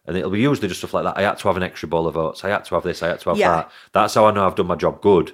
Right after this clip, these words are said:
Speaker 2: Yeah.
Speaker 1: Because that's all that I'm getting back. Whereas if I'm getting people, like, they'll just go missing for three <laughs> days. And
Speaker 2: Yeah.
Speaker 1: they'll find them in Frankie and Benny's, like, in a corner stuff. Like, that's when you know you've kinda
Speaker 2: Yeah,
Speaker 1: fucked
Speaker 2: that,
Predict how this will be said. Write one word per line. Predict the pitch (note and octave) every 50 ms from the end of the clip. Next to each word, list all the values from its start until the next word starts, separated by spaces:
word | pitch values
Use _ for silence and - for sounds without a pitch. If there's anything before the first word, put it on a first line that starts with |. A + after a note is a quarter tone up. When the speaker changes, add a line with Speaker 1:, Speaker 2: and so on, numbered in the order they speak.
| -
Speaker 2:
Yeah. | - G#3 G3+ F#3 F3+ F3+
Speaker 1:
Because | - E2+ - - F#2+ F2+ - -
that's | - F#2 - - -
all | G2+ F2+
that | F2+ D#2 -
I'm | F2
getting | E2 F2 A#1+ C#2 D#2
back. | C#2+ E2+ F#2 F2+ - - - _ _ - - - _ -
Whereas | D#2+ E2+ E2+ E2+
if | F#2 -
I'm | F#2 F#2
getting | G#2 G#2 F2 F#2
people, | - G2 F#2+ F2+ - F2+
like, | E2+ F2 F2 F2 F2+ - _ _ _ _ _ _ - -
they'll | - F2
just | E2 - -
go | - F2
missing | D#2+ F2 F2 - G2+ F2 D2
for | -
three | - - E2 E2+
<laughs> | F2+ G2
days. | F2+ - - D#3+ D#3 - - - - - - - -
And | - G3+
Speaker 2:
Yeah. | G3+ G3 F#3+ G3
Speaker 1:
they'll | F#3+ F#3+
find | F#3+ - - -
them | F3+
in | F#3+ -
Frankie | - - G2 F#2 F2 - F#2
and | F2+ F2 E2
Benny's, | F#2 F#2 F#2 F2 E2+ D#2 - - - - -
like, | - F2 E2+ F#2+ F2
in | F#2
a | E2+ E2+
corner | - - G2 F#2 F2+ E2 D#2
stuff. | - - - - F#2 E2 - -
Like, | E2+ F2 E2+
that's | F#2 F2 - -
when | F#2+ E2+
you | E2+ E2+
know | E2+ E2+
you've | E2+ E2
kinda | A3+ G#3 -
Speaker 2:
Yeah, | A#3 A3 A3 G#3+
Speaker 1:
fucked | - -
Speaker 2:
that, | C#4+ D4 -